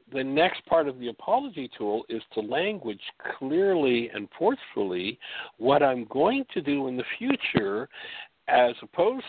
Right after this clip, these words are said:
to what I did in the past. And so that might look like, you know, I, I just wasn't paying attention. I apologize for stepping on your toes.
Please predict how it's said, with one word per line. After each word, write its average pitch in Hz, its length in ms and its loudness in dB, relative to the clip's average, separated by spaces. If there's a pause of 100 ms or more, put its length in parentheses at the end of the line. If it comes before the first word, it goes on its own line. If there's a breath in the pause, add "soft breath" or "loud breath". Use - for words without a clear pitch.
(140)
to 104 340 -6 (300 soft breath)
what 117 200 6
I 107 120 4
did 131 220 2
in - 280 6
the - 60 2
past. - 380 2 (560)
And 107 240 -4
so 107 340 6 (560 loud breath)
that 120 220 2
might 113 220 -4
look 120 280 -2
like, 127 260 4
you 120 80 -6
know, 135 460 2
I, 101 340 0
I 92 280 2
just 147 220 -6
wasn't 131 360 0
paying 110 280 -4
attention. 139 580 -6
I 92 120 2
apologize 120 880 2 (100)
for 98 100 -12 (100)
stepping 127 360 -4
on 104 140 -6
your 98 120 -6
toes. 113 320 0